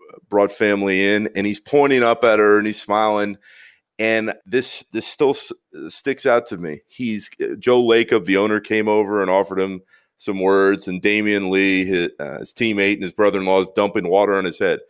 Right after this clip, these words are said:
Steph finishes his post-game interview. He high-fives our friend Raymond Ritter, who is, uh, the, the senior vice president of communications, who's been with the Warriors forever.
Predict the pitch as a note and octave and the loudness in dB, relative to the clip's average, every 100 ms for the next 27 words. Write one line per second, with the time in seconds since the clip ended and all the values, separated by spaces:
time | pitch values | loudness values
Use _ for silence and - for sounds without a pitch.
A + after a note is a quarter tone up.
0 | _ _ - - C3 - D3+ D#3+ F#3 - | _ _ -6 0 0 0 -4 -2 -4 -8
1 | - - - C#3 C3+ A#2+ A2+ G#2+ G#2+ E2+ | -12 -8 -2 -2 -2 -4 -4 -2 -4 -6
2 | D#2 - _ _ - C3+ B2+ D3+ D#3 C#3+ | -12 -14 _ _ -6 0 2 2 2 2
3 | C#3 C3+ A2+ - B2 G#2+ G#2 G#2+ A#2 F#2 | 2 2 0 0 -2 0 0 0 -2 -2
4 | D#2+ E2 _ _ F2 F2 E2+ E2 - _ | -4 -6 _ _ -10 -6 -6 -8 -14 _
5 | _ _ _ D#2+ A#1+ - F2+ F2 E2+ E2+ | _ _ _ -14 -14 -12 -6 -4 -2 -4
6 | - _ _ _ _ D#2+ D#2+ C#2+ C2+ - | -10 _ _ _ _ -12 -10 -10 -12 -14
7 | - - D#3+ D3+ C3+ A#2+ B2 A#2+ C#3+ A#2+ | -12 -6 -4 -2 0 2 2 2 2 2
8 | A#2 G#2+ - A2 A#2 A2 - A2+ - A#2 | 2 -2 0 0 0 0 0 0 0 -6
9 | G#2 G2 G2 G#2+ G2+ G2+ G#2 G2+ - G#2+ | -6 -6 -2 -2 -2 2 4 2 0 -4
10 | - - C#3+ F#2 E2 | -4 0 0 0 -4